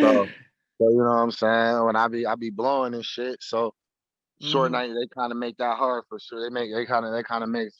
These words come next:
Speaker 1: short notice
Speaker 2: Yeah.
Speaker 1: fights a little hard, you know, I, you know, I'm
Speaker 2: That happened.
Speaker 1: So
Speaker 2: I know, I know what happened, and that's actually something I wanted to bring up to you, but I didn't know if I was, I was gonna touch on it, but
Speaker 1: Yeah.
Speaker 2: something, something
Speaker 1: Yeah.
Speaker 2: cool that just happened was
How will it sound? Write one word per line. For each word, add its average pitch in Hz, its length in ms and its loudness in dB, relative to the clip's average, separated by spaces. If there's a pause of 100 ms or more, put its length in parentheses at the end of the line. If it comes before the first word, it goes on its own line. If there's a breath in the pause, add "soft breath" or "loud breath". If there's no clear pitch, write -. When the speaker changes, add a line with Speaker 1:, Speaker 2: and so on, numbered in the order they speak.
Speaker 1:
short 110 360 -2
notice 107 460 -2
Speaker 2:
Yeah. 139 500 -4
Speaker 1:
fights 117 240 0
a 98 40 -2
little 107 260 6
hard, 107 440 4
you 113 100 -8
know, 107 200 0
I, 113 180 0
you 123 100 -12
know, 107 100 -4
I'm 120 160 -6 (1400)
Speaker 2:
That 143 180 -2
happened. 147 440 2
Speaker 1:
So - 0 -
Speaker 2:
I 147 140 -4
know, 160 160 -4
I 143 160 -4
know 165 160 -6
what 160 140 -2
happened, 151 400 -4
and 143 300 -6
that's 151 200 -2
actually 156 300 -6
something 143 260 -8
I 139 40 -8
wanted 143 260 -8
to 131 100 -8
bring 147 240 -10
up 156 200 -8
to 123 100 -10
you, 110 240 -6
but 113 100 -6
I 117 140 -6
didn't 117 200 -10
know 117 140 -10
if 113 100 -14
I 110 40 -8
was, 110 400 -14
I 107 80 -10
was 110 100 -12
gonna 110 300 -12
touch 110 280 -12
on 110 160 -12
it, 110 140 -12
but 107 160 -4
Speaker 1:
Yeah. 214 240 -2
Speaker 2:
something, 170 400 -10
something 160 340 -12
Speaker 1:
Yeah. 160 120 -4
Speaker 2:
cool 160 100 -4
that 147 120 -6
just 139 200 -10
happened 139 360 -8
was 127 280 -10